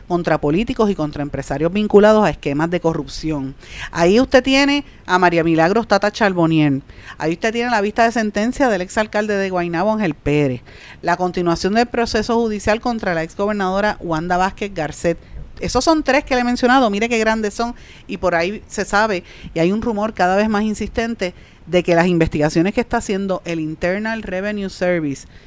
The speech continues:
sobre el desvío de fondos para los, eh, empresarios de Ley sesenta, antes Ley veintidós, está siendo observado con mucho detenimiento por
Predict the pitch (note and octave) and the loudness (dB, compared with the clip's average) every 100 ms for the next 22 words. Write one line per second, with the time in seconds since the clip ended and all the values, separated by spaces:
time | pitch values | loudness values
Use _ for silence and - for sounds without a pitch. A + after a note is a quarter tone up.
0 | - - - G3 G3 F3 D#3+ D#3+ D3+ D3+ | -20 -16 -2 2 4 2 0 -2 -2 -2
1 | C#3+ D3+ F3 G3+ G3+ - F#3+ F#3+ D#3 - | -2 2 4 4 2 2 2 4 0 -2
2 | - - - - E3+ E3+ D#3 D#3 E3 E3+ | -10 -18 -18 -10 -4 -2 -2 -4 -4 -6
3 | - - - D3+ C#3 C3+ D3+ E3 D#3+ - | -10 -14 -8 -6 -4 -6 -8 -6 -6 -2
4 | D#3+ G3+ G#3 G3 G#3 G#3 - G3+ G#3 D3 | 0 0 0 -2 -2 -4 -4 -4 -2 -4
5 | D3 D#3+ F3 F3+ F3 F#3+ F#3+ E3+ F3+ - | -4 -6 -4 -2 -2 -4 -2 -4 -4 -12
6 | - - - - - - A3 A#3+ A#3+ G#3+ | -20 -16 -10 -2 0 2 2 2 0 -2
7 | F3+ F3+ G3+ F#3+ E3 D#3+ F3+ C#4 - G#3+ | 0 2 0 0 -4 -4 -2 0 0 -2
8 | G3+ G#3 G3 F3+ F#3 F#3 F3 F#3+ A#3 | -2 -4 -6 -6 -6 -6 -2 -2 -4